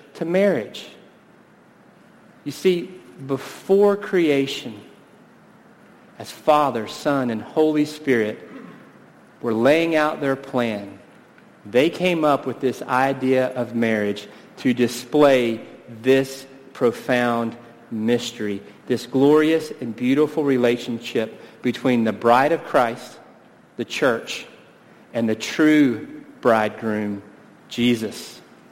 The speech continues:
That is the simple and revolutionary purpose of marriage.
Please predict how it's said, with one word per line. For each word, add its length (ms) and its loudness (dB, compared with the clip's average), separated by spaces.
That 480 4
is 260 0
the 140 -2
simple 760 0
and 340 -4
revolutionary 1040 2
purpose 880 -2
of 180 -4
marriage. 680 -2